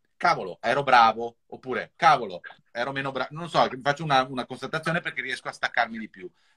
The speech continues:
Forse tu sei troppo all'inizio adesso per, per, per, capito, per vedere se ti stacchi o no. Cosa pensi tu? Boh, chi-,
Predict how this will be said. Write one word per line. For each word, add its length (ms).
Forse 300
tu 80
sei 260
troppo 260
all'inizio 340
adesso 220
per, 180
per, 240
per, 320
capito, 320
per 120
vedere 260
se 120
ti 80
stacchi 340
o 40
no. 140
Cosa 220
pensi 320
tu? 120
Boh, 220
chi-, 160